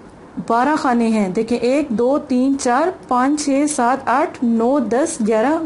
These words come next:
बारह, बारह खानों में लिखना कुछ नहीं है, सिर्फ या वदूदू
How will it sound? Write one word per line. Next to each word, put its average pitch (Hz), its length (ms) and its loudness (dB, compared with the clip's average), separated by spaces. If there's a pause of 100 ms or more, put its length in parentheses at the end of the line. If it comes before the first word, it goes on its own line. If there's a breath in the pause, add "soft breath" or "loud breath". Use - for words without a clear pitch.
बारह, 214 260 0 (420 loud breath)
बारह 247 260 2
खानों 254 260 0
में 277 180 0
लिखना 247 340 0
कुछ 294 240 -2
नहीं 226 140 2
है, 196 160 -2
सिर्फ 320 440 -2 (300 loud breath)
या 254 180 2
वदूदू 208 460 0